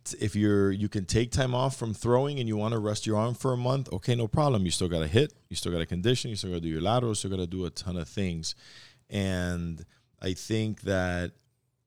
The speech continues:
you know, you can, you can play basketball while you're a Little League baseball player year round. You, you can play flag football. Like, you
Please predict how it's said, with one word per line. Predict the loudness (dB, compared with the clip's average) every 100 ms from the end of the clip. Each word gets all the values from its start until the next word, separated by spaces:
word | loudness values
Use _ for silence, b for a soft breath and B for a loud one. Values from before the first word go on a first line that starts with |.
| _
you | -4 0
know, | 2 2 0 -4
you | -2 2 4
can, | 4 4
you | 2
can | 0 0 0 2
play | 0
basketball | 2 2 2 0 0 2
while | 2 2
you're | 2
a | 2
Little | 0 0
League | -2 -4
baseball | -4 -4 -4 -6
player | -4 -4 -4
year | -6 -6
round. | -8 -10 -12 -14
You, | -8 -8
you | -4 -6
can | -4 -4 -4
play | -4 -8
flag | -6 -10 -10 -16
football. | -20 _ -18 -14
Like, | -14
you | -14